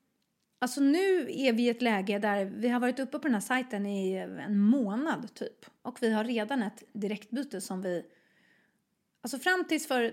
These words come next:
typ två timmar sedan så skulle jag sagt att vi kommer flytta.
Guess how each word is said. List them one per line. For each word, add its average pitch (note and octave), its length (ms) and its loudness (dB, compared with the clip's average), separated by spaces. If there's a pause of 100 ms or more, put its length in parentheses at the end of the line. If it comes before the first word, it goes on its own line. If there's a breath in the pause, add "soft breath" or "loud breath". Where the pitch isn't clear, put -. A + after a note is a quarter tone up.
typ - 280 -4
två A3+ 200 0
timmar A#3+ 280 0
sedan G3 220 -8
så G#3+ 120 -12
skulle G3+ 160 -6
jag F#3+ 60 -4
sagt - 240 -10
att F#3+ 160 -12
vi G3 180 -4
kommer G3 180 -6
flytta. A#3 380 -2